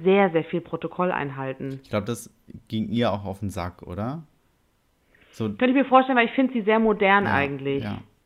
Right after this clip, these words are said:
Speaker 2: ja.
Speaker 1: Und Kate ist ja so ein bisschen die Hausfrau vom Buckingham Palace, jetzt als
Speaker 2: Total.
Speaker 1: Vergleich, ne? So ein bisschen spießiger, sieht auch seriöser aus. Und Meghan ist halt ganz anderer Schlag.
Speaker 2: Ja, das stimmt.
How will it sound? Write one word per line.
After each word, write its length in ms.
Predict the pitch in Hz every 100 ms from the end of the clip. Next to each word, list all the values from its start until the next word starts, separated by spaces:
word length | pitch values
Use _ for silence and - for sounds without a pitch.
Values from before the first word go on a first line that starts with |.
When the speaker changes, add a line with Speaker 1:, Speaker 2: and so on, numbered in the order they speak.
| -
Speaker 2:
ja. 200 | 55 50 _ _ - - _ _ _ _
Speaker 1:
Und 200 | - 196
Kate 340 | - 233 247 240
ist 100 | 247
ja 120 | 220
so 60 |
ein 100 | 214
bisschen 180 | 208 214
die 160 | 208 190
Hausfrau 440 | 196 208 - 170
vom 180 | 170 165
Buckingham 420 | 156 165 156 156
Palace, 300 | 151 151 151
jetzt 160 | 170 -
als 80 | 143
Speaker 2:
Total. 100 | 98
Speaker 1:
Vergleich, 560 | 160 165 170 160 -
ne? 220 | 156 190 240
So 80 |
ein 60 | 190
bisschen 320 | 185 196 180
spießiger, 720 | - 202 202 196 175 165 165 - - - -
sieht 120 | 180
auch 140 | 165
seriöser 580 | 196 185 196 208 220 -
aus. 240 | 175 185 180
Und 120 | 170
Meghan 300 | 180 202 208
ist 160 | 196 -
halt 200 | 185 180 - - - _ _ _ -
ganz 260 | - 233 226
anderer 340 | - 208 180
Schlag. 480 | - 185 170 147 -
Speaker 2:
Ja, 240 | 113 107 107 - _ _ _ _ _ _
das 100 | -
stimmt. 480 | - - - 110